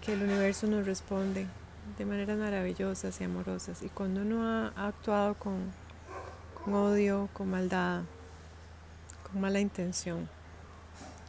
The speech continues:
eh, lo mismo sucede. Eh,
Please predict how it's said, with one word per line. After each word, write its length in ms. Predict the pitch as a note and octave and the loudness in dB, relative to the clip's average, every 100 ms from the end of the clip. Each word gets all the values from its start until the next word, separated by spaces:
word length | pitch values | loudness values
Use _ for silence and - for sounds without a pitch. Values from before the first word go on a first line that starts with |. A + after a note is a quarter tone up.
| - - - - - - | -16 -16 -18 -16 -16 -8
eh, 500 | G3 F#3 F3+ F3+ F3+ F#3 | -2 0 2 2 0 0
lo 120 | F#3+ | 2
mismo 300 | F#3 F#3 F#3+ | 4 4 4
sucede. 480 | F#3+ F#3 - D#3 D3 - - - - - - - - - - F#3+ | 2 0 0 0 -4 -10 -16 -16 -18 -18 -18 -18 -18 -16 -12 -8
Eh, 400 | E3+ E3 E3 | -6 -4 -4